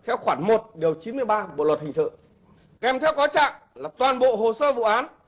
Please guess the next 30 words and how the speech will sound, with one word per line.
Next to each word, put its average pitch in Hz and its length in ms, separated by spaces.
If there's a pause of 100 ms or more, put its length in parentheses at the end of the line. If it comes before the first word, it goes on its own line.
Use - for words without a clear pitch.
(300)
gồm 214 300
một 226 240
trăm 294 200
tám 262 200
mươi 311 100
tư 302 120
bút 311 120
lục 254 380 (320)
được 233 240
đánh 233 180
số 262 220
từ 247 200
không 285 260
một - 320
đến 190 200
một 208 280
trăm 196 180
tám 165 200
mươi 226 140
tư. 170 80 (760)
Trên 220 140
đây 226 120
là 196 100
toàn 180 320
bộ 185 140
nội 190 200
dung 214 260
bản 123 220
cáo 160 100
trạng 190 240